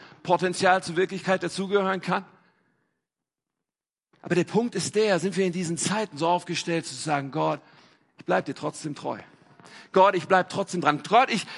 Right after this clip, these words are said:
treffe jetzt trotzdem die richtigen Entscheidungen, auch wenn sich das gerade alles so schlimm anfühlt.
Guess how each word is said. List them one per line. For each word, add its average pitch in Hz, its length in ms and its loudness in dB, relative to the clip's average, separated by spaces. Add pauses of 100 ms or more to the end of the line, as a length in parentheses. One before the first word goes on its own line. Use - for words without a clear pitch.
treffe 262 320 4
jetzt 233 200 2
trotzdem 262 340 4
die 247 80 6
richtigen 285 380 4
Entscheidungen, 262 540 6
auch 277 280 6
wenn 269 140 4
sich 247 120 -4
das 254 160 0
gerade 269 300 6
alles 254 240 4
so 262 100 -2
schlimm 269 240 0
anfühlt. 220 460 2